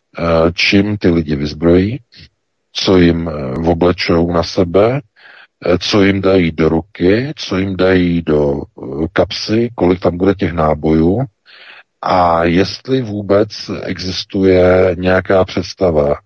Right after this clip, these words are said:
co by mělo být na konci té války. Protože jestli si někdo myslí, že na konci té války bude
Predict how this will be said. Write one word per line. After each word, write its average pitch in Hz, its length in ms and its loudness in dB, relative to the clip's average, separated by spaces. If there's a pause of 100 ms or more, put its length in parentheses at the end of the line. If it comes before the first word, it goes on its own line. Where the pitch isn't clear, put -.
(440)
co 113 260 0
by 101 180 2
mělo 98 360 2
být 85 460 2
na 80 160 -4
konci 90 580 -2
té 87 240 0
války. 78 460 -2 (1700)
Protože 127 340 2
jestli 127 300 2
si 143 140 -8
někdo 131 260 -2
myslí, 101 480 -2
že 87 480 2
na 95 160 -2
konci 135 400 -2
té 95 200 2
války 104 400 2
bude 85 460 0